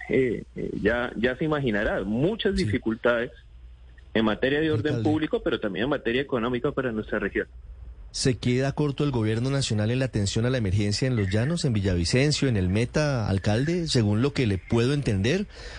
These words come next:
Speaker 2: Porque llega el ministro de Transporte, pero aquí falta interlocución política y falta presencia del Ministerio de Defensa, faltan, faltan otras entidades. ¿El gobierno al menos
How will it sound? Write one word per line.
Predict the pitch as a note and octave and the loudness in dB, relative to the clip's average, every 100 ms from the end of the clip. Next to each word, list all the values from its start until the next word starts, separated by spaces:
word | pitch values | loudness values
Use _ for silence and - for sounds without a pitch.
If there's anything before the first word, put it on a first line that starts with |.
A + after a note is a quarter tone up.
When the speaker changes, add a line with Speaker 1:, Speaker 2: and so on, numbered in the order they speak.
| - | -6
Speaker 2:
Porque | - C#3+ C#3 | 0 2 4
llega | B2+ D#3+ G#3+ | 4 4 2
el | |
ministro | G3+ D3+ - F#3+ | 2 0 2 0
de | |
Transporte, | F3+ B2+ - G#3+ G#3 C#3 | 2 0 2 0 0 0
pero | A#2+ | 0
aquí | F#2 G2+ | 0 0
falta | F#2+ A2+ F3 | 0 0 0
interlocución | F#3+ F3+ D3 A#2+ G#2+ G#2 | 0 0 0 0 0 0
política | G2+ C3+ D#3+ G#3 G3 - B2 | 2 2 2 0 -2 0 0
y | G2+ | 0
falta | - G#2+ G2+ D3 D#3 - - | 0 0 0 0 -2 -6 -2
presencia | C3 G#2+ A2 G2+ C#3 | 0 2 2 2 2
del | C3+ | 2
Ministerio | A2 G2 A2 A2+ | 0 0 0 0
de | C3+ | 2
Defensa, | A2 A2+ D3+ F3 A#2 | 0 0 0 0 0
faltan, | A#2 A2+ D3 D#3 - - - | 0 0 -2 -2 -8 -14 -2
faltan | D3 C3+ E3+ | 0 2 2
otras | E3 E3+ | 2 0
entidades. | E3+ C3 A#2+ B2+ C#3+ D#3+ - - - | 0 0 0 2 0 -4 -8 -16 0
¿El | F3 C#3+ | 2 4
gobierno | C#3+ C3+ D3+ F3+ | 2 2 0 0
al | |
menos | F3 F3+ F#3 - | 0 0 0 -2